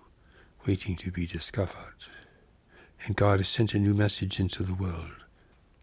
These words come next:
to reveal what we are speaking of here today.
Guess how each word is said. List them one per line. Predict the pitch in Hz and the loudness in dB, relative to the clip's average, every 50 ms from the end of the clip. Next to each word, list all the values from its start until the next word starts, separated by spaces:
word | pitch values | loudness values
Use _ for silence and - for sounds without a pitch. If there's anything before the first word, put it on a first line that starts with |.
| _ | _
to | - - 104 | -4 -2 2
reveal | 98 101 101 101 120 139 135 120 | 4 4 6 6 8 8 8 8
what | 104 104 98 - - | 8 6 4 4 4
we | 120 120 | 6 6
are | 110 98 | 6 4
speaking | - - - - 131 123 - - 90 | 2 0 -2 -2 -2 -2 -4 -10 -12
of | 78 - - | -12 -12 -10
here | - 85 | -10 -10
today. | - - - - - - - - - - 101 95 95 - - | -10 -10 -14 -14 -16 -14 -14 -12 -12 -12 -12 -14 -14 -16 -20